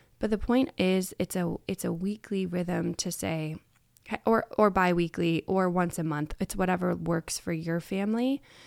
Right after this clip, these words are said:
I would say right now, Joey and I are in a season where, uh, um,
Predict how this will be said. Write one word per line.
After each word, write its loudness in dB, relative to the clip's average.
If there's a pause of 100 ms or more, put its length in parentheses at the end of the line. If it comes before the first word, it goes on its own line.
(320)
I 6
would 4
say 2
right 0
now, 2
Joey 0
and 2
I 0
are 0
in 0
a -2
season -2
where, -2 (140)
uh, -6 (160)
um, -4